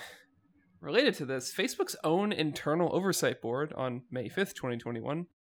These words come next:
criticized the company's enforcement practices, recommending that they more clearly articulate the rules for these, quote,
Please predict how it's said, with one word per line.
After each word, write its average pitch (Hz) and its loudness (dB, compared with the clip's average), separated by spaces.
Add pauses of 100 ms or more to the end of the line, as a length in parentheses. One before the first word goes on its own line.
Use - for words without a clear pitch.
criticized 285 2
the 208 0
company's 196 0
enforcement 170 0
practices, - -6
recommending 214 2
that 180 0
they 156 4 (460)
more 165 0
clearly 202 2
articulate 151 0
the 117 -4
rules 156 0
for 120 -6
these, 120 -4
quote, - -4